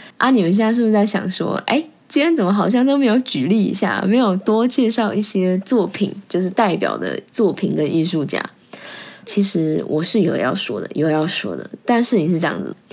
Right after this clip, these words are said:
因为呢，大家现在看看时间，再继续讲下去，时间就真的是太长，这一集绝对会变成一个小时哦。所以我决定就是拆成上下两集，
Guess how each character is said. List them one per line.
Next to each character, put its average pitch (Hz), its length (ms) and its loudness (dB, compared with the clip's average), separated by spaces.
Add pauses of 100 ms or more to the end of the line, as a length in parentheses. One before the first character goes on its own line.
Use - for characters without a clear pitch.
(120)
因 311 160 4
为 320 180 4
呢， 233 80 2
大 247 100 2
家 240 100 2
现 254 140 2
在 247 40 2
看 247 160 0
看 233 120 2
时 175 240 -2
间， - 240 -6 (300)
再 277 140 2
继 269 140 0
续 262 100 4
讲 160 200 0
下 170 160 0
去， - 300 -6 (160)
时 - 200 2
间 233 80 6
就 240 120 4
真 202 160 2
的 170 80 0
是 180 100 0
太 - 260 -6
长， - 240 -6 (160)
这 302 180 2
一 294 40 4
集 175 340 -2
绝 180 280 2
对 202 200 4
会 233 140 2
变 202 180 2
成 196 220 2
一 202 100 2
个 185 140 2
小 - 300 -2
时 - 340 -4
哦。 - 100 -8 (360)
所 226 260 2
以 277 240 2
我 160 180 -2
决 156 300 -2
定 185 320 0
就 185 140 -4
是 170 200 -4
拆 196 400 0
成 - 320 -2
上 190 300 -2
下 - 300 -2
两 - 260 -8
集， - 240 -10